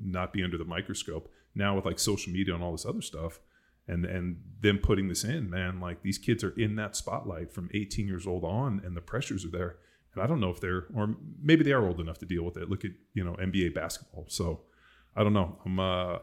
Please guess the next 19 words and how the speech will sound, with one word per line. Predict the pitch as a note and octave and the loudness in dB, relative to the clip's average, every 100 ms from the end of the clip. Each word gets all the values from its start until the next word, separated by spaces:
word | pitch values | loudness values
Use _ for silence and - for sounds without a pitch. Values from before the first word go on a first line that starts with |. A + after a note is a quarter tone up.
| - | 0
I | A2 | 6
go, | A2+ F2 | 6 4
I, | F#2+ G#2 G2+ | 2 0 -2
I | |
flip | - C3 A2 | 0 4 4
flop | - F2+ - | 2 -2 -2
on | F2 | -4
this | E2+ - | -4 -4
thing | F2 | -2
all | E2+ E2+ | 0 -2
the | |
time, | E2 F#2 F2 | -2 -4 -4
and | E2+ | -4
I'm | D#2 | -8
like, | D#2 - | -12 -10
"God, | A2+ G2 | -6 -6
if | D2+ - | -8 -10
I | F#2 | -8
just, | F2 G2 - | -6 -6 -6